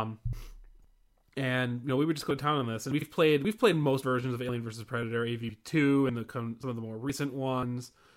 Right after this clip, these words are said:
Uh, but the, the original will always have that special place as kind of the first, you know, the first, uh,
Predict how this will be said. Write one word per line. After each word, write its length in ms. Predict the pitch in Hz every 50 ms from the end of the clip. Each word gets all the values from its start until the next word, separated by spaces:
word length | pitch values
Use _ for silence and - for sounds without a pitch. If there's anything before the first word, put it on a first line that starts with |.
| _ _ _ _ _ _ -
Uh, 300 | - 120 110 98 98 95 - - - -
but 280 | 127 120 127 120 - -
the, 260 | - 123 147 143 143
the 180 | 147 139 143 143 147
original 360 | 160 185 180 160 170 165 151
will 100 | 143 139
always 260 | 131 139 139 135 127
have 160 | 127 135 127 120
that 120 | 120 113
special 280 | - 123 113 - 127 113
place 300 | - - 123 113 - 123
as 100 | 113 104
kind 200 | - - 120 113
of 80 | 110 110
the 40 |
first, 440 | - - 123 117 104 - - - - _ _ _ _ _ _ - -
you 120 | - 120 107
know, 100 | 104 104
the 60 | 107
first, 260 | - 127 113 - - _ _ _ _ _ _ _ _ _ _ _ _ _ _ _ _ _ -
uh, 40 | 92